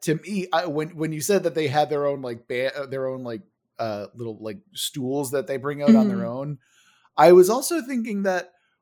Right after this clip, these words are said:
Speaker 1: wh-, why can't they just, like, move as a single unit? Like, they have, like, a bandstand where it's, like, three or four
Speaker 2: <laughs>
Speaker 1: people, and it's, like, a robot leg type situation where it's like,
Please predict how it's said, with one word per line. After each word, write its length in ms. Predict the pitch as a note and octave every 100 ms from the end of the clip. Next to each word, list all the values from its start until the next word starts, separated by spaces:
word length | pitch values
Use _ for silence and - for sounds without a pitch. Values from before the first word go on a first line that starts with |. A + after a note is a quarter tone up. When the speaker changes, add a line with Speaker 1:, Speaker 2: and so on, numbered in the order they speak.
| _
Speaker 1:
wh-, 260 | D3 E3 E3+
why 200 | E3 F3
can't 300 | F3 C4 G#3
they 120 | G3+
just, 280 | F3+ E3+ -
like, 180 | D#3+ C3
move 380 | D3 E3 F#3 E3
as 160 | D3+
a 60 | D#3
single 480 | - E3 D#3 D3+ C3+
unit? 420 | A#2+ D3 D3 D3
Like, 160 | D3 -
they 100 | D3
have, 280 | D3 F3 E3+
like, 160 | D#3
a 60 | C#3+
bandstand 960 | A#2+ C3+ C#3 D#3 E3+ - E3+ F3 G#3 F#3+
where 160 | D3
it's, 120 | C3 C#3
like, 200 | B2 -
three 160 | C4+ C#3+
or 80 | A#3+
four 220 | C#4+ D4
Speaker 2:
<laughs> 40 |
Speaker 1:
people, 480 | C4 B3+ D#3+ E3+ E3+ - - F#3+
and 100 | G3
it's, 120 | G#3
like, 120 | F#3
a 60 | D#3
robot 560 | C#3 D#3 D#3 C#3 C3
leg 300 | B2 A#2 A#2+
type 220 | C#3 A#2+
situation 580 | - C3 C#3 A#2+ A#2+ C#3
where 80 | B2
it's 120 | A#2+
like, 160 | C3